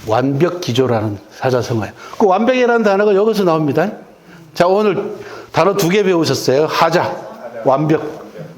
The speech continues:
우리가 흔히 쓰는 완벽하다 할 때 저게 그거예요. 옥을 온전히 보존한다라는 거예요. 온전하-, 온전히, 완전한 옥.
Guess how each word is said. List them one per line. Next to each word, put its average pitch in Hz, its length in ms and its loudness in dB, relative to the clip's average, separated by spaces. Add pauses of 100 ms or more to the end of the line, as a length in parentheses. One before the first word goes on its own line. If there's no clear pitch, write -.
우리가 220 300 2
흔히 233 160 0
쓰는 226 300 0
완벽하다 214 560 2
할 196 160 0
때 196 100 2
저게 202 300 2
그거예요. 160 440 2
옥을 226 680 2
온전히 220 460 2
보존한다라는 127 840 0
거예요. - 180 -8
온전하-, 185 540 2
온전히, 196 560 0 (460)
완전한 214 500 2
옥. - 400 -4